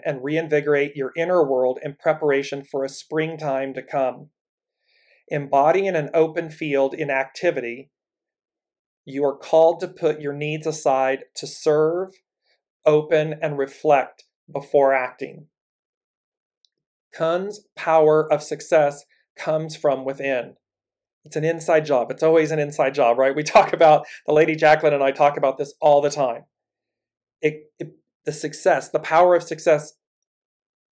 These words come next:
initiates, comes from within. Move into the world from the inside out. So again,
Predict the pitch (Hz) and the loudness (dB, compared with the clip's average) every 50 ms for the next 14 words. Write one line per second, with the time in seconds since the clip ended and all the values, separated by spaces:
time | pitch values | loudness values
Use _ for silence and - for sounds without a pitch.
0 | _ _ _ _ _ - 170 156 170 180 - - 147 139 139 139 - - 175 165 | _ _ _ _ _ -10 -6 -4 -4 -2 -2 -2 -2 -2 -2 -4 -6 -4 -4 -4
1 | 160 151 - - 160 147 143 139 131 147 139 123 127 - - _ _ _ _ _ | -4 -4 -6 -2 -2 -2 -2 -2 -2 -2 -2 -4 -4 -8 -18 _ _ _ _ _
2 | _ _ _ _ _ _ _ _ _ _ - 143 147 160 175 196 202 220 240 226 | _ _ _ _ _ _ _ _ _ _ -10 -2 2 6 6 6 6 4 0 -2
3 | - 254 208 233 233 202 151 156 147 147 147 143 147 143 151 156 - _ _ - | 0 2 4 4 4 4 4 2 4 4 6 6 4 4 2 -4 -14 _ _ -4
4 | 151 147 143 143 139 143 - _ _ - 185 180 185 185 185 180 - - 160 147 | -2 -2 -2 -6 -8 -8 -10 _ _ -4 -2 -2 -2 -4 -6 -6 0 0 2 2
5 | 147 143 139 139 139 135 - 139 131 117 113 - - - - _ _ _ _ _ | 2 2 2 0 -2 -2 -2 -2 -2 -2 -4 -6 -10 -16 -20 _ _ _ _ _
6 | _ _ _ _ _ _ _ _ _ _ _ _ _ _ _ _ _ _ _ _ | _ _ _ _ _ _ _ _ _ _ _ _ _ _ _ _ _ _ _ _
7 | - - 147 147 147 170 156 143 - | -2 -2 0 0 0 0 0 0 -2